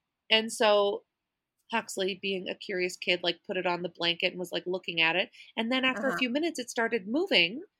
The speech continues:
Speaker 2: Oh.
Speaker 1: And we were like, "Oh, shoot, it's not dead." So Lindy, being amazing, scoops it up
Speaker 2: Yeah.
Speaker 1: and, like, gent-, we, like, find a little, like, patch of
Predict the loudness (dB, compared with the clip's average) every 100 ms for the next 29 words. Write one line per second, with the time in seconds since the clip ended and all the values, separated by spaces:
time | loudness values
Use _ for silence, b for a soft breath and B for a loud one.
0 | _ _ _ _ _ -2 -2 -6 -16 2
1 | 2 4 0 2 0 0 -2 0 0 -2
2 | -6 -6 -4 -4 -6 -6 -4 -4 -6 b
3 | b b _ -4 -2 0 -4 -6 -8 -8
4 | -6 -6 -6 -6 -4 -4 -6 -10 -14 _
5 | _ _ _ _ -6 -4 -4 -4 -6 -6
6 | -8 -8 -6 -8 -6 -2 2 2 2 -8
7 | b b -4 0 2 2 0 -10 -4 -2
8 | -2 -4 -2 -2 -4 -4 -2 -4 -6 -4
9 | 0 -2 -2 -6 -6 -4 -6 -6